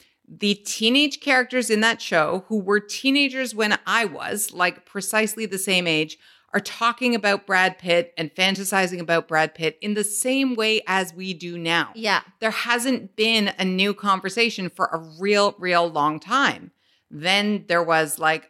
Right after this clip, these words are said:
Speaker 1: The Dark Days of Brad Pitt.
Speaker 2: Yeah.
Speaker 1: And we talked about that, right?
Speaker 2: Yeah.
Speaker 1: And then, and there hasn't really been anything new to say.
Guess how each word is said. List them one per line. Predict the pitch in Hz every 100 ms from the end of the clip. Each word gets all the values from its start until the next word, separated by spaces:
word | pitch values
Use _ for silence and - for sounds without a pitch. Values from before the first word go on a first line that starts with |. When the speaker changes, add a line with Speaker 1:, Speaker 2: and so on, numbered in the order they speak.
| _
Speaker 1:
The | 165 165 165
Dark | 160 151 160 -
Days | 165 156 156
of | 160 139
Brad | 143 135 -
Pitt. | 143 185 - _ _ _
Speaker 2:
Yeah. | 214 170 -
Speaker 1:
And | 190 185 185 180 -
we | 175 196 233
talked | 220 180 -
about | 151 143 139
that, | 139 269 - _
right? | 175 277 - _ _ _
Speaker 2:
Yeah. | 220 214 320 - _
Speaker 1:
And | 240 247
then, | 254 269 262 254 _ _
and | 220 220 214 - _
there | 214
hasn't | 220 240 254 233
really | 240 247
been | 240 233
anything | 226 226 226
new | 220 226
to | 240
say. | 320 349 -